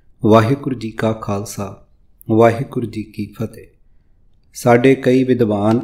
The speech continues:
ਇਹ ਦਲੀਲ ਦਿੰਦੇ ਹਨ ਕਿ ਗੁਰੂ ਨਾਨਕ ਸਾਹਿਬ ਜੀ ਦਾ ਧਰਮ ਸਰਬ ਸਾਂਝਾ ਹੈ। ਗੁਰੂ ਨਾਨਕ ਜੀ ਜਗਤ ਗੁਰੂ ਸਨ, ਇਸ ਲਈ ਸੰਸਾਰ ਦੇ ਸਾਰੇ ਧਰਮ ਉਹਨਾਂ ਨੂੰ ਪਿਆਰੇ ਸਨ।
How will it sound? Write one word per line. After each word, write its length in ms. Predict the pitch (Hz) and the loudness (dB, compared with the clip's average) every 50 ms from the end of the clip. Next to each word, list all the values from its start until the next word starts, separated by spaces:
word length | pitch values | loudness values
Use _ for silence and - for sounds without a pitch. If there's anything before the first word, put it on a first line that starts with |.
| - - - | -4 -2 2
ਇਹ 260 | 131 147 151 143 - | 4 4 4 4 2
ਦਲੀਲ 340 | 123 110 110 113 117 120 107 | 2 2 2 2 2 2 0
ਦਿੰਦੇ 320 | 104 95 90 87 139 139 | 0 0 0 2 2 2
ਹਨ 340 | 110 120 113 98 98 95 95 - - _ _ _ _ _ _ _ _ _ _ _ _ | 2 0 0 0 -2 -4 -6 -12 -20 _ _ _ _ _ _ _ _ _ _ _ _
ਕਿ 120 | - 131 127 | 4 4 4
ਗੁਰੂ 240 | 131 135 131 135 | 6 6 4 4
ਨਾਨਕ 380 | 127 113 107 107 110 123 131 127 | 4 4 4 4 4 2 2 0
ਸਾਹਿਬ 360 | - - 123 123 131 127 123 | 0 2 4 4 4 2 0
ਜੀ 120 | 123 127 120 | -4 -4 0
ਦਾ 160 | 120 120 113 | 0 0 0
ਧਰਮ 520 | 113 - 120 98 95 101 107 110 110 - - _ _ | 0 0 0 0 0 0 -2 -2 -4 -6 -12 _ _
ਸਰਬ 340 | - - 113 113 135 139 147 | -6 -2 0 2 2 2 0
ਸਾਂਝਾ 380 | 143 - 110 101 107 123 127 117 | -2 -2 -2 0 0 2 2 0
ਹੈ। 280 | 101 101 101 - - _ _ _ _ _ _ _ _ _ _ _ - 135 | -2 -4 -10 -14 -18 _ _ _ _ _ _ _ _ _ _ _ -4 -2
ਗੁਰੂ 240 | 110 113 127 131 127 | 2 2 4 4 4
ਨਾਨਕ 420 | 113 110 104 107 117 120 - 127 | 4 4 6 4 4 2 2 -2
ਜੀ 200 | 123 123 131 131 | -4 -2 -2 0
ਜਗਤ 360 | 120 107 98 85 87 - 120 | 0 0 0 0 -2 -4 -4
ਗੁਰੂ 240 | 120 117 123 135 143 | -2 -2 -2 -2 -2
ਸਨ, 280 | 135 - 107 101 98 95 _ _ _ _ _ _ _ _ _ _ _ _ - | -4 -8 -10 -12 -12 -14 _ _ _ _ _ _ _ _ _ _ _ _ 6
ਇਸ 260 | 139 135 139 139 147 | 6 6 6 6 4
ਲਈ 160 | 139 147 151 | 4 4 4
ਸੰਸਾਰ 640 | 147 - 135 131 131 127 - 117 107 107 107 110 110 | 2 2 2 2 2 2 2 2 4 4 4 2 0
ਦੇ 140 | 110 123 123 | -2 -4 -4
ਸਾਰੇ 340 | - 120 117 123 135 147 143 | -2 2 4 4 6 4 4
ਧਰਮ 420 | 143 123 113 98 98 110 117 - - _ _ _ _ _ _ _ _ _ - | 2 0 -2 -2 -2 -4 -4 -8 -14 _ _ _ _ _ _ _ _ _ 0
ਉਹਨਾਂ 280 | 123 127 143 151 151 151 | 4 6 6 6 6 6
ਨੂੰ 200 | 151 147 147 147 | 4 4 4 2
ਪਿਆਰੇ 340 | 123 107 98 95 98 120 127 | 2 2 2 2 0 -2 -2
ਸਨ। 240 | - 107 101 98 | -4 -8 -10 -10